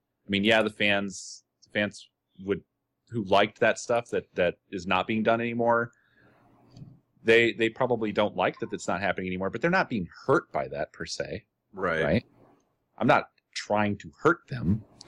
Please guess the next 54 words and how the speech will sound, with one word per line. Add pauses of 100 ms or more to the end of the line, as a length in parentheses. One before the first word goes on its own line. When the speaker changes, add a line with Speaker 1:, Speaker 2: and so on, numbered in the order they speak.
(600)
Speaker 1:
Would
they,
would
it (160)
be, (220)
I
mean,
it's
arguable
that
it'd
be
more
hurtful
to
continue
when
you
don't
want
to, (160)
or, (100)
or
when
you
don't
have
any
good
ideas, (200)
and
you
make
shitty
stuff
that
they
don't
like. (500)
Is
that
what
you
want
Speaker 2:
Right.
Speaker 1:
instead? (160)
Speaker 2:
It,
Speaker 1:
Like
that
Speaker 2:
it's,
Speaker 1:
kind
of
thing,
right?